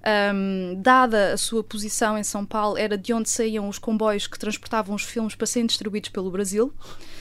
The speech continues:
e por causa disso começaram a aparecer várias produtoras e distribuidoras que também, como era uma zona mais barata, porque estava ligado um bocadinho à prostituição e ao tráfico de droga, eles encontravam ali um espaço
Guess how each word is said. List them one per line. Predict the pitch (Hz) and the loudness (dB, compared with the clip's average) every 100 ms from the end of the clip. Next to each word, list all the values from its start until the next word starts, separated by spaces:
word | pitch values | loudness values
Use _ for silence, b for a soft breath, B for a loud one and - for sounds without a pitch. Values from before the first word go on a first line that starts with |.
| B B | B B
e | 269 | 8
por | 208 - | 6 -2
causa | 220 208 226 | 0 0 0
disso | 240 247 - | 0 0 2
começaram | 262 - 247 247 247 | 2 4 2 2 0
a | 240 233 233 - 226 | 0 0 0 -2 -6
aparecer | 220 233 254 | -6 -4 -2
várias | 214 190 | 0 -2
produtoras | - 269 - - 269 254 | -2 -4 -2 4 4 4
e | 202 | 0
distribuidoras | - - 220 226 233 233 254 | -6 -4 -4 0 2 4 2
que | - | 0
também, | - 254 233 | 2 4 4
como | 240 | 0
era | 226 | 0
uma | 233 | 0
zona | 226 240 | 0 0
mais | 185 180 | -2 -4
barata, | 196 180 143 - 202 | -4 -2 -4 -6 -14
porque | - - | -12 -8
estava | 190 190 | -6 -4
ligado | 190 196 196 | -2 -2 -2
um | |
bocadinho | 190 208 196 180 | -2 -2 -2 -2
à | |
prostituição | - - - 226 - 202 202 | -6 -10 -6 -4 0 0 0
e | |
ao | 175 | -2
tráfico | - 165 196 - | -2 -4 -4 -6
de | |
droga, | 202 202 202 233 B B B B | -2 -2 -2 -8 B B B B
eles | 233 | 6
encontravam | 254 254 254 247 254 | 6 4 4 4 6
ali | 254 | 6
um | |
espaço | 254 - 233 233 - - | 4 2 2 2 0 -4